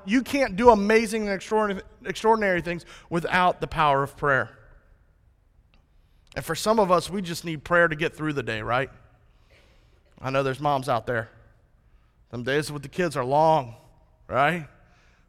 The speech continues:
They're wearing you out, and you just need that pra-, patience. You need that relief. He's here for that. So now let's go to the, the,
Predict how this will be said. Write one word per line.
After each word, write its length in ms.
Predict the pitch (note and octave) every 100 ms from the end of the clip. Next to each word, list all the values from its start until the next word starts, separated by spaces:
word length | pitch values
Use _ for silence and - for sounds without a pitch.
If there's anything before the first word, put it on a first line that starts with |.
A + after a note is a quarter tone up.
| -
They're 140 | C3
wearing 320 | D#3 E3 F3
you 120 | F3
out, 480 | E3+ F3+ F3 C#3 -
and 100 | C3+
you 60 | F3
just 160 | F3
need 100 | F#3
that 240 | G3+ E3+ -
pra-, 240 | G#3 G#3
patience. 560 | - G3+ G#3+ - D3 -
You 80 | F3
need 200 | G3 G3
that 200 | F3 - - -
relief. 360 | E3+ F3+ G3
He's 280 | - A3 G#3+
here 500 | - D3+ A#3 A3+ E3 - - -
for 340 | - F#3 F3
that. 280 | D3+ A#2+ A#2+ - _ _ _ _ _ _ _ _ _ _ _ _ _ _ _ _ _ -
So 120 | F3+
now 180 | F#3 G3
let's 200 | G3 -
go 160 | G3
to 180 | F#3+ -
the, 200 | F3 E3+ - -
the, 120 | -